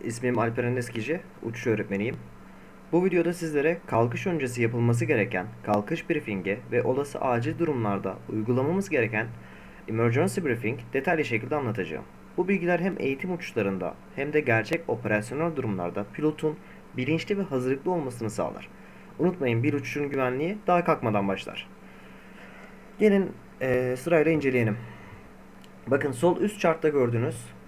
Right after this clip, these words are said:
Jepsen on dokuz meydan chartı. Sol altta gördüğümüz Hazarfen'den aldığımız metal raporu.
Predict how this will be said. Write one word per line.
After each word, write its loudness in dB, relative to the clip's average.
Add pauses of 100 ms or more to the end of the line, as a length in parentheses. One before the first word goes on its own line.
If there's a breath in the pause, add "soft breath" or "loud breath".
Jepsen 0 (120)
on 0
dokuz -2
meydan 2
chartı. -4 (1400)
Sol 4 (320)
altta 4
gördüğümüz -2 (560)
Hazarfen'den 0
aldığımız -2 (560)
metal 0
raporu. 0